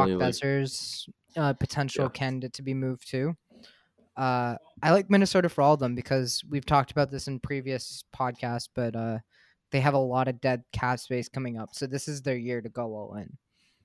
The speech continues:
Speaker 2: If they don't go all in this year, then, you know, they have seventeen to twenty million dollars tied up in their cap for the next three seasons after this one.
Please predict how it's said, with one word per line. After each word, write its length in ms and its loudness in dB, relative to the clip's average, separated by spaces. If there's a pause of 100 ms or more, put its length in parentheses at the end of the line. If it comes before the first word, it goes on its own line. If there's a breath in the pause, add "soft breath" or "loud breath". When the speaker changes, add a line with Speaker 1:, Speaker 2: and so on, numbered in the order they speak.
(280)
Speaker 2:
If 100 -18
they 100 -2
don't 200 0
go 180 0
all 220 2
in 100 0
this 240 -6
year, 240 0
then, 480 0 (140)
you 120 -6
know, 140 -2
they 140 4
have 180 2 (140)
seventeen 800 -2
to 100 -14
twenty 320 -4
million 320 -2
dollars 380 -2
tied 260 -4
up 220 -4 (480 soft breath)
in 80 0
their 120 0
cap 300 -4 (180)
for 120 -6
the 60 -8
next 340 -14
three 160 -6
seasons 400 -12
after 260 -14
this 240 -14
one. 220 -18